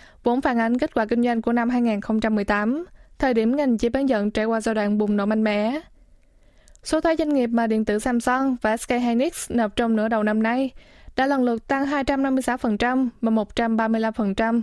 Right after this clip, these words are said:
so với cùng kỳ năm trước. Đặc biệt, số thuế mà S K Hynix nộp trong nửa đầu năm nay đã vượt mức bốn nghìn năm trăm hai mươi sáu phẩy bốn tỷ đu-, đã vượt mức bốn nghìn năm trăm hai mươi sáu phẩy bốn tỷ won,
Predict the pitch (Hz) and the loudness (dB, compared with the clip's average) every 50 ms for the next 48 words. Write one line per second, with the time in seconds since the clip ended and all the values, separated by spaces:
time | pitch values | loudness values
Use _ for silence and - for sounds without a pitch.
0 | 226 - - - 226 220 202 208 214 214 - 214 196 - 208 196 196 196 190 - | -4 -6 -4 -2 -2 -2 0 -2 -2 -2 -2 -2 -2 -2 -2 -2 -2 -2 -2 0
1 | 208 247 311 370 - - - _ _ _ - - - - _ _ _ _ _ _ | 0 0 0 -2 -4 -10 -20 _ _ _ -20 -20 -20 -20 _ _ _ _ _ _
2 | - - 254 247 240 240 247 247 247 233 - - - - - - - - - 269 | -6 -4 -4 -2 0 0 0 0 0 -2 -6 -14 -20 -20 -20 -20 -10 -4 0 0
3 | 285 285 302 262 240 247 277 339 339 311 240 247 - - - 247 247 240 247 240 | 0 2 2 0 0 0 0 0 0 0 0 0 -2 -2 -2 -2 0 0 0 2
4 | 247 285 359 - - - 262 233 214 208 - - 240 233 226 214 214 220 226 214 | 2 0 0 -2 -2 -2 0 0 0 -2 -2 -2 0 0 0 0 0 0 0 0
5 | 214 214 214 220 220 226 233 254 269 262 - - - - - - - - 247 254 | 0 0 0 0 0 0 0 -2 -2 -4 -6 -12 -20 -20 -20 -16 -8 -2 -2 0
6 | 247 240 240 226 233 262 320 339 - - 220 233 226 262 330 330 294 254 226 220 | 0 0 0 2 2 2 0 0 -2 0 0 0 2 0 0 0 0 2 2 2
7 | 220 220 220 220 - 226 226 240 247 247 226 226 220 - - 214 226 226 - 220 | 0 0 0 0 0 0 0 0 0 0 0 0 -2 -2 -2 -2 -2 0 -2 0
8 | 208 208 208 240 277 - 233 208 202 208 214 - - - - _ - _ _ _ | 0 0 0 0 0 0 -2 -2 0 -2 -4 -4 -6 -14 -20 _ -20 _ _ _
9 | _ _ - - - - 254 247 233 247 240 233 254 320 330 - 226 233 240 294 | _ _ -20 -14 -6 -2 0 0 2 2 2 2 0 0 0 0 0 0 0 0
10 | 330 320 269 233 226 226 226 226 226 226 233 226 233 226 240 233 220 220 220 - | 0 0 0 0 0 0 0 -2 0 0 0 0 0 0 0 0 0 0 0 0
11 | 214 233 - - 220 196 196 208 208 262 285 247 220 226 220 226 240 254 262 | -2 -2 -2 -2 -2 0 0 0 0 0 0 0 0 0 0 0 0 0 0